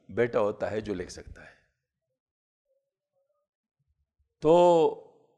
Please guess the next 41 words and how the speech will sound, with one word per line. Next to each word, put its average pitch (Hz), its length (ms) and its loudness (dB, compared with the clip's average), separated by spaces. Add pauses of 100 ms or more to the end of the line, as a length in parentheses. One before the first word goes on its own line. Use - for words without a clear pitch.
(920)
وہ 180 120 0
پھر 185 160 2
اس 180 100 -4
کو 170 120 -2
بتاتا 131 440 2
ہے 190 120 -4 (460)
اور 107 180 0
وہ 127 140 2
اس - 80 -8
کو 85 100 -10
لکھتا 127 360 -6
ہے۔ 120 140 -14 (1000)
اب 113 180 -6
لکھنا 220 280 0
اس 208 200 2
کا 151 160 2
ہے، 101 280 -6 (640)
جو، 92 480 -4 (540)
جس 101 280 -14
کے 113 100 -6
ساتھ 110 260 -2
وہ، 92 240 -10
جو 104 320 -6
اس - 120 -16
کے 101 100 -8
ساتھ 104 120 -8
بیٹھا 107 240 -2
ہوا 82 160 -2
ہے، 78 60 -6 (440)
لیکن 131 160 -6
بولتا 131 360 0
تو 202 140 -2
وہی 233 220 -2
ہے، - 60 -10 (1400)
تو 147 140 -2
اس 165 100 -4
کے 180 80 0
مطابق 160 360 2
وہ 165 60 -2
لکھتا 175 320 0
ہے۔ 120 100 -2